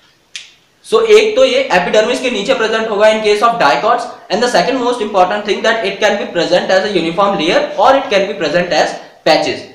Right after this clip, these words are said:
अलग अलग तरीके धब्बों की तरह प्रेजेंट हो सकता है इस तरीके से epidermis के नीचे। Okay, now in some cases जब collenchyma के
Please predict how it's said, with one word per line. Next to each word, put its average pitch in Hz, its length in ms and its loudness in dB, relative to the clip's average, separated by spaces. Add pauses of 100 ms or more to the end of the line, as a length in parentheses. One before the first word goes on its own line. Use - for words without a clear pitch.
(140)
अलग 180 200 4
अलग 220 220 0
तरीके 175 300 0
धब्बों 147 360 0
की - 80 -2
तरह 185 180 4
प्रेजेंट 170 300 -4
हो 151 80 -8
सकता 151 300 -2
है - 280 -4 (600)
इस 170 180 -4
तरीके 123 260 0
से 123 140 -10 (220)
epidermis 143 440 -2
के 190 120 -6
नीचे। 123 320 -10 (580)
Okay, 247 200 0 (680)
now 165 320 4 (840)
in 302 260 0 (100)
some 269 200 0 (100)
cases 180 480 0 (260)
जब 214 260 0
collenchyma 208 640 4
के 226 80 -4